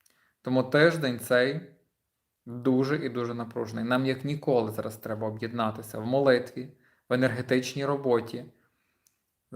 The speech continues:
Кожен має працювати над захистом свого регіону, як вміє, як знає, як може. Тільки разом і в єдності.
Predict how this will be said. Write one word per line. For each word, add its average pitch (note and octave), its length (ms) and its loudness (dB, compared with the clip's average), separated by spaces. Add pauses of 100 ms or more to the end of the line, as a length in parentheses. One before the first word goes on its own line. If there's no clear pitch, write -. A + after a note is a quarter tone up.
(120)
Кожен C#3 320 8
має C#3+ 180 2
працювати C3+ 600 0
над B2 180 -2
захистом B2+ 720 2
свого B2 760 -2
регіону, A#2+ 600 2
як B2 300 2
вміє, B2 200 -2
як B2+ 140 -4
знає, A2+ 240 -2
як A2+ 180 -8
може. A2+ 300 -8 (1080)
Тільки C3 460 0
разом B2+ 560 4
і C3 80 -8
в A#2 40 -12
єдності. A2+ 640 -8